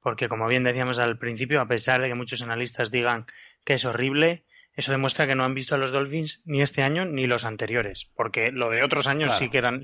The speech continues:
Speaker 1: <laughs> líneas atroces y no esta, que no será élite, pero está haciendo las cosas bien, están ejecutando un play calling de lanzamientos rápidos que no, mm, que está protegiendo también la labor de esa línea ofensiva. Si tu quarterback da-, lanza en dos segundos, es más fácil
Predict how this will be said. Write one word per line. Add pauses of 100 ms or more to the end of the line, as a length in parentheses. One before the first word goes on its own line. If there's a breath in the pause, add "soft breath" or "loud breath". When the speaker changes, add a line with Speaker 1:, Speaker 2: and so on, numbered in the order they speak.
Speaker 1:
<laughs>
líneas
atroces (340 loud breath)
y
no
esta,
que
no
será
élite,
pero
está
haciendo
las
cosas
bien, (300 loud breath)
están
ejecutando
un
play
calling (340 loud breath)
de
lanzamientos
rápidos
que (180)
no, (320)
mm,
que
está
protegiendo
también
la
labor
de
esa
línea
ofensiva.
Si
tu
quarterback
da-,
lanza
en
dos
segundos,
es
más
fácil